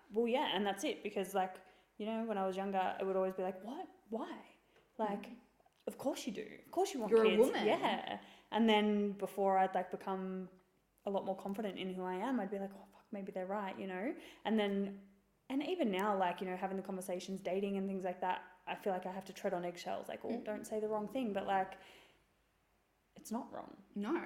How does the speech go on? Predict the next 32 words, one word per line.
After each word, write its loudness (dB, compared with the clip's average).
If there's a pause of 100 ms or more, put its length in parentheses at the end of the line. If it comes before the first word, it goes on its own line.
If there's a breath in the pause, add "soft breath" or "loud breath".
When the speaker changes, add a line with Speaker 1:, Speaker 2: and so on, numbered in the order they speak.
(140)
Speaker 2:
it's -20
not 0
wrong -8
at -6
Speaker 1:
You -2
know, 0
Speaker 2:
all. 0
Speaker 1:
and 0
it's 0
almost 2
like 0
that 0
pressure 0
of 0
being -2
a 0
woman, 0 (200)
Speaker 2:
Mm. -4
Speaker 1:
being 2
the 2
age -2
that 2
I 2
am, 0
you 2
know, 0
and, 0
like, 0
granted, -2
I 4
can't 0
change -8